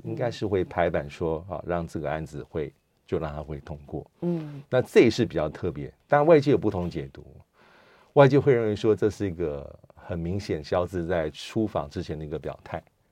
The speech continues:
Speaker 1: 但也有人说这个可能两者没有办法做完全的连接。但不管如何，这代表肖兹的一个，一个政策了，就是说
Speaker 2: 可是这
Speaker 1: 对。
Speaker 2: 肖兹内阁啊，其实对中态度啊，其实刚好是成两极化。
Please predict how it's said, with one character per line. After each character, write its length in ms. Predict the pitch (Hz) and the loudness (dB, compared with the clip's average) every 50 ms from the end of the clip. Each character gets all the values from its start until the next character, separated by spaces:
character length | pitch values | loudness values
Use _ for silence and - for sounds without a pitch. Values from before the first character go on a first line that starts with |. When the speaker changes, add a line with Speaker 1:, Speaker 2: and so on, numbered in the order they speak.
| _ _ _ _ _ _ _ - | _ _ _ _ _ _ _ 0
Speaker 1:
但 180 | 123 120 107 | 0 0 2
也 60 | 110 113 | 4 6
有 100 | 104 104 | 6 6
人 220 | 95 90 90 90 | 6 4 2 -2
说 440 | - - 101 95 90 90 85 87 95 - | -2 0 0 2 2 2 0 -2 -6 -12
这 140 | - - 120 | -8 -4 -4
个 80 | 98 82 | -4 -4
可 140 | - 90 80 | -4 -6 -6
能 120 | 78 80 | -4 -2
两 220 | 82 85 85 95 | -2 -2 -2 -2
者 180 | 90 98 85 78 71 - _ - 92 87 | -2 -2 -4 -4 -6 -10 _ -20 -14 -8
没 80 | 87 98 | -6 -4
有 80 | 90 | -4
办 100 | 80 87 | -2 -4
法 180 | 78 73 76 69 | -4 -4 -6 -8
做 280 | - - 98 82 71 71 | -4 -2 -2 -2 0 -2
完 180 | - 80 85 85 | -2 -4 -2 -4
全 120 | - 90 | -4 -6
的 120 | 80 78 76 | -6 -6 -8
连 180 | 76 76 76 | -8 -10 -12
接。 240 | 71 - 76 69 69 | -12 -12 -12 -12 -6
但 160 | - - 107 107 | -4 -2 -2 0
不 140 | 107 147 | 0 0
管 180 | 131 107 101 87 | 0 0 0 -2
如 140 | 82 87 87 | -2 -4 -6
何， 240 | - - 80 73 71 _ _ _ - - - - _ _ _ _ _ - | -6 -8 -10 -10 -10 _ _ _ -20 -20 -20 -20 _ _ _ _ _ -4
这 80 | 113 104 | -4 0
代 180 | - - 107 98 | 4 6 6 6
表 160 | 85 78 80 | 4 2 -2
肖 300 | - - - 101 95 95 | -2 0 2 4 4 2
兹 160 | - 98 92 | 0 -2 -4
的 100 | 85 80 | -2 -2
一 100 | 80 80 | -4 -4
个， 160 | 76 82 80 - - - - 82 _ _ - | -4 -6 -8 -8 -10 -16 -20 -20 _ _ -10
一 80 | 92 | -8
个 120 | 78 85 82 | -6 -6 -6
政 240 | - - 90 78 | -6 -6 -8 -8
策 200 | 78 - - 104 | -10 -10 -8 -8
了， 140 | 82 69 - - | -8 -8 -10 -14
就 140 | - - 85 | -14 -12 -12
是 80 | - - | -12 -12
说 160 | - 85 76 | -10 -10 -6
Speaker 2:
可 140 | - 175 170 | -4 -2 0
是 120 | 202 220 | 0 2
这 240 | 190 208 208 196 - | 2 4 4 4 4
Speaker 1:
对。 120 | - 190 | 2 2
Speaker 2:
肖 120 | - 214 208 | 2 4 2
兹 140 | 202 - 202 | 2 0 -4
内 220 | 202 202 175 147 | -4 -2 -2 -4
阁 240 | 135 - 127 110 113 | -2 -2 0 2 2
啊， 80 | 117 | 0
其 160 | 123 - - 160 | 0 -2 -4 -4
实 120 | 156 160 | -4 -2
对 160 | - 190 175 | 0 0 0
中 220 | 151 - 151 147 156 | 0 -2 -4 -6 -6
态 240 | - 143 - 139 | -6 -4 -4 -4
度 280 | 131 - - 143 117 101 | -4 -4 -6 -6 -4 -4
啊， 120 | - - - | -4 -6 -6
其 140 | - - 170 | -4 -4 -4
实 160 | 160 170 160 | -4 -4 -2
刚 160 | - 160 156 | -2 -2 -2
好 180 | 165 139 107 104 | -2 -4 -4 -2
是 280 | - - - 151 139 | -2 -2 -2 -2 -2
成 320 | 135 - 135 113 123 131 120 | -4 -4 -6 -6 -2 2 4
两 240 | 143 123 - 98 | 4 4 2 0
极 260 | 101 - - - 104 95 | -6 -6 -6 -6 -8 -10
化。 320 | - - - 123 101 - | -8 -6 -4 -4 -4 -6